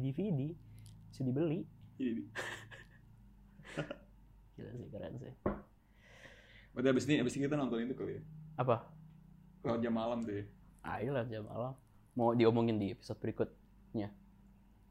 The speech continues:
Speaker 2: Dapatnya di, dapatnya di mana tadi filmnya?
Speaker 1: Susah sih, emang susah.
Speaker 2: Susah ya?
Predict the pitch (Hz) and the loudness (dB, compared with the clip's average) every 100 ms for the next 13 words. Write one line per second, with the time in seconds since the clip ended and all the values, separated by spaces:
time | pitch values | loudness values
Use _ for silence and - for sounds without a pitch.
0 | - - - - - - - 131 127 190 | -20 -20 -20 -20 -20 -8 2 2 4 6
1 | 156 131 123 131 196 139 123 185 403 185 | 8 6 4 6 6 6 6 4 2 2
2 | 214 139 - - - - - 120 - 107 | -2 -4 -8 -20 -20 -20 -12 -8 0 2
3 | 104 98 98 101 107 101 104 - - - | 2 -2 -4 -10 -12 -10 -12 -16 -20 -20
4 | - - - - - - 123 - 131 113 | -20 -20 -20 -20 -20 -16 -12 -6 -6 -6